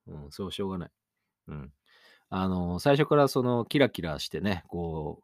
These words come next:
う、活動してる人たちとか、キラキラじゃなくてもいいんだけど、まあ、なんかそのTwitterと違う活動がね、やっぱありますから、インスタとかYouTubeとかTikTokっていうのは。だからこう、Twitterっていうのはこう、文系が多いとこだから。これははっきり言っとこう。文系、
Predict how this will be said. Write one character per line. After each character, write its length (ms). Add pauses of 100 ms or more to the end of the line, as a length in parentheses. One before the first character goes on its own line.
(100)
う、 40
活 280
動 200
し 120
て 140
る 100
人 180
た 100
ち 120
と 100
か、 100
キ 140
ラ 100
キ 160
ラ 100
じ 80
ゃ 60
な 100
く 80
て 100
も 80
い 40
い 40
ん 60
だ 100
け 100
ど、 220 (500)
ま 80
あ、 20
な 80
ん 40
か 120
そ 120
の 100
Twitter 340
と 100
違 200 (160)
う 60
活 320
動 380
が 140
ね、 80
や 60
っ 20
ぱ 120
あ 60
り 100
ま 120
す 80
か 140
ら、 120
イ 100
ン 100
ス 80
タ 120
と 120
か 80
YouTube 440
と 100
か 240
TikTok 320
っ 40 (260)
て 60
い 60
う 20
の 80
は。 100 (240)
だ 60
か 60
ら 60
こ 100
う、 40
Twitter 460
っ 80
て 80
い 40
う 40
の 60
は 80
こ 260
う、 200
文 280
系 240
が 120
多 180
い 80
と 80
こ 100
だ 80
か 100
ら。 120 (580)
こ 100
れ 40
は 40
は 80
っ 100
き 120
り 20
言 60
っ 40
と 120
こ 160 (160)
う。 40 (100)
文 340
系、 460